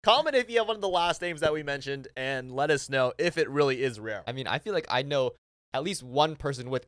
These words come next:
Speaker 2: every single last name you named.
Speaker 1: Yeah, for sure.
Speaker 2: Yeah.
Speaker 1: I'm pretty sure we should do word association with those.
Speaker 2: <laughs>
Speaker 1: Okay, so moving on. I went down this rabbit hole after I saw the rarest, most common last names.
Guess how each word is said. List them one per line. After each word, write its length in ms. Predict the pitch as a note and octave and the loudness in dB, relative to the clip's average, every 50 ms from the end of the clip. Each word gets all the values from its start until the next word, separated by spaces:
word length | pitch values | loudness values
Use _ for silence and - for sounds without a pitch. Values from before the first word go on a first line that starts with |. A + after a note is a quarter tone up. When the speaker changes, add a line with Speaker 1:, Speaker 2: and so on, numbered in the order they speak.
| _ _ | _ _
Speaker 2:
every 340 | D3+ E3 E3+ E3 D3 E3 D#3+ | 6 6 6 6 4 0 -2
single 340 | - D#3 D#3 C#3+ C#3 C3 | -2 -4 -2 -2 0 2
last 260 | B2+ A#2+ B2 B2 B2 A#2+ | 2 2 2 2 0 -4
name 160 | A#2+ A2+ A2+ | -6 -8 -6
you 140 | A2 A2 G#2+ | -8 -8 -8
named. 360 | G#2+ G#2 G2+ F#2+ F2+ F2 - - | -8 -8 -6 -8 -8 -12 -14 -8
Speaker 1:
Yeah, 320 | - G#2+ G#2 G2+ F#2 F#2+ A2 - - _ _ - | -4 0 0 0 0 -2 -6 -10 -18 _ _ 0
for 160 | D#3+ F3+ E3 | 2 2 2
sure. 420 | - - - F3+ F3+ C3+ G2 F2 - | 0 2 4 6 6 6 4 0 -4
Speaker 2:
Yeah. 340 | B2 A#2+ A2+ G#2+ F#2 F#2 F#2+ F#2+ - _ _ _ _ | -6 -4 -4 -4 -4 -6 -10 -14 -18 _ _ _ _
Speaker 1:
I'm 100 | C#3 C#3 | -4 0
pretty 180 | - F3 F#3 F#3+ | 0 0 0 0
sure 320 | D#3+ - F#3+ F#3 - - - | 0 2 2 2 2 0 -2
we 120 | D#3 D#3+ | -4 -4
should 100 | - G#3+ | -4 -4
do 100 | G3 A3+ G3+ | -4 -4 -2
word 240 | E3 F3+ F3+ F3+ E3+ | 0 0 0 2 0
association 580 | D#3 - F#3 E3 D3+ D#3+ D#3+ D#3+ D#3 E3 E3 | 0 0 0 0 0 0 0 0 -2 -2 -2
with 120 | D#3+ D#3+ D#3+ | 0 0 2
those. 380 | F3 G3+ G#3+ G3 G#3+ F#3+ D3 F#3+ D#3 C#3 - F3 D3+ C#3+ | 4 4 4 4 2 0 0 -2 -4 -4 -4 -6 -6 -6
Speaker 2:
<laughs> 260 | - - - C3 - | -8 -10 -6 -2 -2
Speaker 1:
Okay, 240 | D3 D3 D#3+ C3 A#2 | 0 2 2 0 0
so 160 | - - C3+ | -2 -4 -2
moving 300 | C#3 D#3+ E3 E3 E3 D3+ | -2 -2 0 0 0 2
on. 360 | C#3+ C3 B2+ B2+ B2 B2+ A2+ - _ _ _ _ _ _ _ - | 2 2 2 2 0 -4 -10 -18 _ _ _ _ _ _ _ 2
I 140 | C#3+ D#3+ D3+ | 2 4 4
went 180 | D3+ G3+ A3 | 4 2 2
down 160 | G#3 G#3 G3 | 4 4 4
this 180 | F#3+ F3+ D3 A#2+ | 4 2 0 2
rabbit 280 | C3 B2+ A#2+ C3 C3 A2+ | 2 2 2 2 2 0
hole 160 | A2 G#2 G#2+ - | 0 -2 -4 -2
after 300 | - B2 C#3+ - - E3+ | -2 -2 -2 0 2 2
I 120 | D3+ D3 | 2 2
saw 380 | C#3 - - B2+ A#2+ A#2 A#2 F#2+ | 2 2 4 6 6 6 6 4
the 140 | - A#2 A2 | 2 0 0
rarest, 500 | G#2 A2+ A#2 A#2 A#2 A#2 A2+ - - A2 | 2 2 2 2 2 0 -2 -4 -6 -8
most 240 | A2+ A2+ A2+ G#2+ - | -6 -6 -6 -6 -4
common 320 | - B2 A2 A2 A2 G#2 | -4 -2 -2 -2 -4 -4
last 320 | G2+ F#2+ G2 G2+ G2 - - | -6 -4 -2 -2 -4 -4 -4
names. 300 | G#2 F#2+ F#2+ F#2+ - | -6 -6 -6 -8 -12